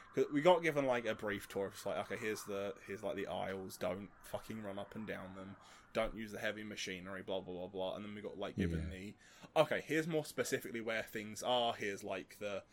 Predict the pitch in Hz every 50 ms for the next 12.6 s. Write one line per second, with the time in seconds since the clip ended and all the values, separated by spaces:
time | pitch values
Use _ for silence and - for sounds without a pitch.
0 | - - - - - - - - - 113 110 107 104 - - - 113 107 104 104
1 | 104 104 104 104 - - 104 101 101 98 - - 101 98 - - 104 101 - -
2 | - 104 104 101 95 - - 104 95 95 95 98 92 - 82 92 90 95 - -
3 | - - 90 87 - - - 98 92 - - 87 92 95 101 104 104 101 104 -
4 | - - 101 98 98 - - - - - 95 90 - - - - - - - -
5 | - - - - - - - 120 110 107 107 101 - - 95 95 95 - - -
6 | - - 110 104 104 104 87 - - - 104 101 95 - - 104 95 92 92 95
7 | 95 92 90 - - 104 104 101 98 98 98 101 110 - - 104 104 101 98 98
8 | 101 104 98 95 92 - - - - - - - - - - - - - - -
9 | - - - - - - - - - - - - - - - - 139 127 127 127
10 | 123 120 117 107 107 104 104 104 101 104 98 - 117 98 107 104 - - - -
11 | 113 101 101 98 98 98 98 - - - - - 107 107 101 95 95 95 - -
12 | 101 101 98 - - 107 101 95 92 - -